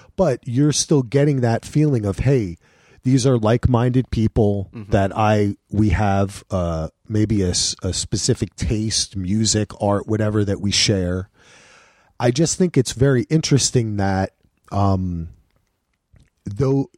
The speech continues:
Speaker 1: it's like, it has been inverted. Like, you used to be in that small thing and look out and see the world. Now you, like, look out and see the world and it's like,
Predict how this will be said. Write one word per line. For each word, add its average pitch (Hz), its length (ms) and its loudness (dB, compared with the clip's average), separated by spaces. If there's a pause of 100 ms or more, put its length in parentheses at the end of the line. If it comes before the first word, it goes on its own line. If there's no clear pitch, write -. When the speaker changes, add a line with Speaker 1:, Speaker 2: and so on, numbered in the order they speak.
(120)
Speaker 1:
it's 127 280 -2
like, 123 240 0
it 117 120 0
has 139 300 0
been 123 180 -2
inverted. 101 760 -4 (360)
Like, 110 400 0 (160)
you 113 140 0
used 151 360 0
to 139 80 4
be 110 280 -2
in 185 220 0
that 120 220 0
small 101 460 0
thing 101 500 -4
and 104 220 -4
look 127 180 -4
out 123 260 -2
and 110 120 -6
see 127 240 0
the 107 120 2
world. 95 600 -2 (320)
Now 127 680 0 (120)
you, 117 180 -2
like, 113 280 -2
look 135 240 -2
out 156 300 0
and 120 120 -4
see 143 200 2
the 107 120 0
world 131 340 0
and 107 100 -2
it's - 180 -4
like, 98 320 -4